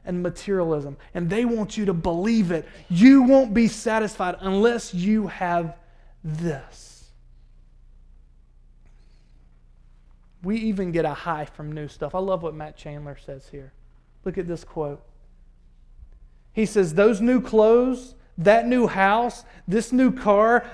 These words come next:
the new gadget, whatever you collect just feels good for a second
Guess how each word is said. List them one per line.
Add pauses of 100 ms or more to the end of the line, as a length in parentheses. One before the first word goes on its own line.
the
new
gadget, (140)
whatever
you
collect
just
feels
good
for
a
second